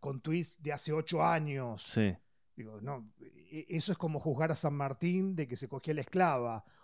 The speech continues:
Speaker 1: o, o de que mandaba negro, que estaba re mal, pero me refiero,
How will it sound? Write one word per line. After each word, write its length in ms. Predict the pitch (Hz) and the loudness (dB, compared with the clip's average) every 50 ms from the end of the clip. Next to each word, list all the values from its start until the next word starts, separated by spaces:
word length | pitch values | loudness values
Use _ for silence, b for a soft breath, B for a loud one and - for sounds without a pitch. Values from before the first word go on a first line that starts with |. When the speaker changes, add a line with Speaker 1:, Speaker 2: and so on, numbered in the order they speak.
| b b | b b
Speaker 1:
o, 680 | 156 147 151 143 139 135 135 131 127 127 127 123 113 b b b b b - | 6 6 8 8 6 6 6 6 6 6 4 4 2 b b b b b 2
o 120 | 147 147 | 4 4
de 120 | 143 143 | 4 4
que 120 | 127 151 143 | 2 2 0
mandaba 360 | 143 143 143 160 170 170 160 | 0 2 6 8 8 8 8
negro, 260 | 165 165 170 160 151 - | 8 6 6 4 4 2
que 80 | - - | -2 -6
estaba 300 | - - 202 202 196 190 | 0 2 4 6 6 8
re 140 | 220 247 262 | 8 8 8
mal, 500 | 294 302 285 262 202 160 139 120 107 - _ _ _ _ _ _ | 10 8 10 8 8 8 6 4 2 0 _ _ _ _ _ _
pero 140 | - 156 151 | -2 0 2
me 100 | 151 160 | 4 4
refiero, 720 | 165 175 175 - - 226 233 214 185 165 143 127 117 - | 4 4 4 6 6 8 10 10 10 10 8 4 2 -2